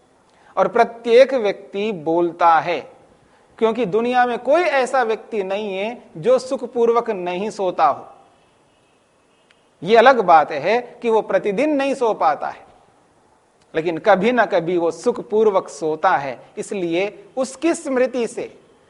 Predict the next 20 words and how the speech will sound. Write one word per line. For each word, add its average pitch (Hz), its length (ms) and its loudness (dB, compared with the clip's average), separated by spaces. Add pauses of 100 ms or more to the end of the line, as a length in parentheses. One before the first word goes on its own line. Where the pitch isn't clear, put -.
(200)
निद्रा 220 460 2
के 311 160 -2
काल 208 360 4
में 240 200 -4
जो 220 120 2
सुख 285 320 -4
अनुभव 247 580 4
कर 233 300 2
रहा 180 360 4
था, 226 540 2
उस - 280 -6
सुख 269 160 -4 (240)
की 294 160 -2
स्मृति 240 640 -2
जागने 220 540 8
पर 269 180 4
हो 196 180 4
रही 135 180 -4
है। - 140 -20 (600)
सुखम 262 500 0